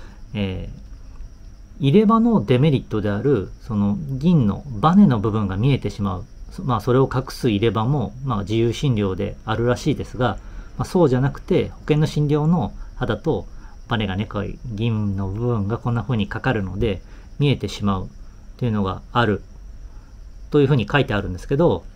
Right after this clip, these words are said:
まあ、それは別に私どうでもいいなと。まあ、帰って洗うと、ど-、どこだ？こっち、こっちか。こっちの方に銀歯見えてると思うので、ニコッと笑うとどうせ銀の歯見えるし、それが一つ二つ増えたところで、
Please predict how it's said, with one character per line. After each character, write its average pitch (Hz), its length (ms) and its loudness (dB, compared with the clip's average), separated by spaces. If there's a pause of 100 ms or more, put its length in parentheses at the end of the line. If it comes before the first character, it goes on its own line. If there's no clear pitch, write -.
ま - 60 -10
あ、 - 20 -8
そ - 180 0
れ 240 60 6
は 254 180 4
別 151 160 2
に 165 60 4
私 135 280 0
ど 202 120 6
う 233 40 6
で 226 60 6
も 220 100 6
い 226 80 8
い 151 40 8
な 104 100 2
と。 98 160 -8 (920)
ま 165 80 -2
あ、 - 40 -6
帰 - 80 4
っ 185 40 2
て 202 120 2
洗 196 220 6
う - 40 4
と、 101 300 0 (100)
ど-、 143 140 -6
ど 139 140 0
こ 131 80 2
だ？ 95 200 -4
こ 131 240 -2 (100)
っ - 40 -6
ち、 - 140 -8
こ - 100 -8
っ - 40 -8
ち - 100 -14
か。 - 240 -8
こ 127 80 -2
っ - 20 -6
ち - 140 0
の 147 60 4
方 147 120 6
に 95 240 0
銀 131 200 4
歯 90 160 -2 (100)
見 135 100 2
え 139 80 4
て 107 100 -2
る 90 80 -2
と - 80 -8
思 98 240 -2
う - 40 -6
の 90 100 -8
で、 95 240 -6
ニ 156 80 0
コ 226 100 0
ッ - 40 2
と 127 100 2
笑 101 160 4
う 98 40 0
と 98 100 -6
ど 127 140 2
う 160 40 2
せ 156 120 0
銀 147 240 4
の 107 80 0
歯 104 140 -2
見 92 160 -4
え 95 60 -2
る 92 80 -6
し、 92 320 -8
そ - 140 -4
れ 165 80 0
が 175 80 0
一 - 240 -2
つ 202 160 -2
二 - 200 0
つ 170 140 -4
増 - 160 0
え 165 80 4
た 92 100 -6
と - 140 -6
こ 110 100 -2
ろ 101 120 0
で、 95 260 -2